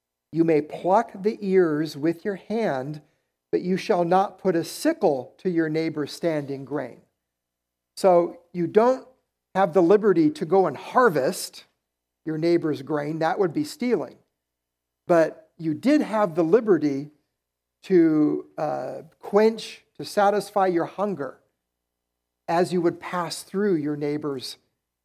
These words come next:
grain field. That's exactly what the disciples were doing. But that's not what got them in trouble with the Pharisees. What got them in trouble with the Pharisees, of course,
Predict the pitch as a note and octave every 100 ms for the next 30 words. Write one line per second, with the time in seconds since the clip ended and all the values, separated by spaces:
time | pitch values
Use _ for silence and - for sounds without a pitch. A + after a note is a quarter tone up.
0 | - D#3+ D#3+ D3 D3+ B2 D3+ E3+ F3 C#3
1 | B2+ F3 F3 F#3+ - G3 F#3 D3+ E3 F3+
2 | - _ _ _ _ - E3 D#3+ - D#3
3 | D#3 D3+ D#3 C#3 - _ _ _ _ _
4 | _ D3 D3 D3 F3 D3 A#2 - C#3 -
5 | G3+ B3 C4+ - A3+ A3+ G#3 F#3 F#3 D#3+
6 | F3 F3 F3 D3 C3+ - G#3+ E3 C#3 C#3
7 | C3 - G3 F#3 C#3 B2+ A2+ - - _
8 | _ _ _ _ _ _ _ _ D3 -
9 | E3+ G3 G3 F#3+ E3+ - G3 F3 D#3 D3
10 | - A#3+ C#4+ C#4+ G#3 E3+ D3+ D3+ - E3+
11 | D3 C#3 -